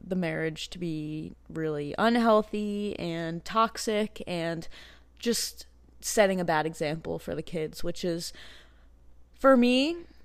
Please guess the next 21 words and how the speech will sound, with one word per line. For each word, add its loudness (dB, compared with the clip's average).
when 4
my 8
parents 6
started 2
going 6
through, 4
you 2
know, 0
their 2
whole 2
ordeal 0
before -2
the -2
official -6
separation, -4
they, 2
it, -2
it, 2
it 8
was 2
good. 4